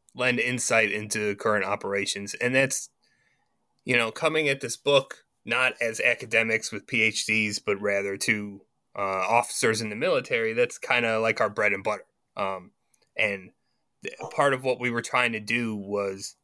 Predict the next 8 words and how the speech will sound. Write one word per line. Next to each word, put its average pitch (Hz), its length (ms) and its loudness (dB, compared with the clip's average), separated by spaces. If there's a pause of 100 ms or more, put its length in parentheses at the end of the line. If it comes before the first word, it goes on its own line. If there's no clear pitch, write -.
uh, 95 380 -2
create 120 340 2
this 104 160 -4
book - 260 -2
that's - 200 0
not 110 240 4
just 104 220 0
relevant, 107 520 2